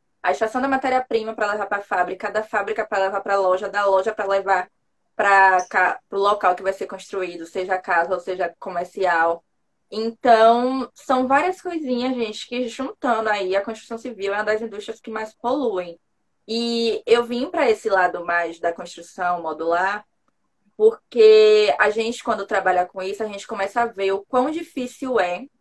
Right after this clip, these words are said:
pra alguém comprar uma casa que seja boa, segura, confortável e que não tenha um preço exorbi-,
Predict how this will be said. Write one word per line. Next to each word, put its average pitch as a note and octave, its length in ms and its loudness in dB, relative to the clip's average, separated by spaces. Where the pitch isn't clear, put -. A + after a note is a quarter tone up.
pra G#3+ 160 4
alguém A3 280 0
comprar A#3 320 -4
uma A3+ 140 0
casa G3+ 540 -4
que G#3+ 120 -12
seja G#3+ 380 -2
boa, G3 460 0
segura, G3+ 800 -2
confortável A3+ 840 0
e A#3+ 80 -6
que C4 140 -6
não C#4 140 -4
tenha C4+ 320 -2
um D#4 80 -4
preço A3+ 420 2
exorbi-, B3+ 440 -2